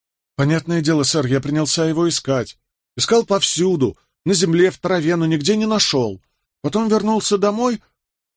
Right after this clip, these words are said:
однако ничего не сказал вам. Боялся, что вы рассердитесь и будете меня ругать. Утром я снова побежал туда, решил на всякий случай поискать ещё раз.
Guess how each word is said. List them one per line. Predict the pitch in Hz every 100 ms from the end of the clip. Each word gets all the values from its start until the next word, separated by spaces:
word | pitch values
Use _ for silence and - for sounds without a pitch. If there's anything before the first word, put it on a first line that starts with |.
| -
однако | 135 135 175 170
ничего | 165 - 160 175
не | 160
сказал | - 143 135 104
вам. | 104 80 - _ _
Боялся, | 113 175 196 160 -
что | 131 -
вы | 151
рассердитесь | 156 - 214 170 139 127 -
и |
будете | 143 175 151 151
меня | 151 175
ругать. | 180 147 131 82 - _ _ _ _ -
Утром | 196 208 185
я | 185 196
снова | - 233 202
побежал | 135 135 147 147 139
туда, | - 135 123 101 67 _ _ 131
решил | 156 196 190
на | 170
всякий | 185 -
случай | 170 185 180 170
поискать | 160 175 - 165 196
ещё | 190 - 160
раз. | 107 87 -